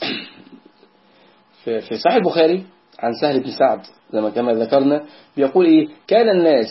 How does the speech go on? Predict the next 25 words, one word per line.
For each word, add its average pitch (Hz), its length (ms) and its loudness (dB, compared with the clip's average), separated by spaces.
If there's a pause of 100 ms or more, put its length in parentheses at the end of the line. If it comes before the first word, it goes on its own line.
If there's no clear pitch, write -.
(220)
يؤمرون 175 540 2
أن 269 460 0
يضع 165 240 6
الرجل 175 460 0
يده 165 200 2
اليمنى 180 300 2
على، 160 260 2
على 147 120 4
الز-، 143 240 2
على 151 100 4
اليسرى 180 240 2
في 147 60 -6
الصلاة". 123 360 -2 (1800)
قال 240 200 2
أبو 226 200 2
حازم، 190 340 -2 (960)
الراوي 143 340 2
عن، 123 220 0
عن 120 140 -8
سهل، 147 320 -6 (1300)
قال 165 140 4
أبو 160 180 4
حازم: 185 360 0 (920)
"لا 220 340 2
أعلمه 185 640 0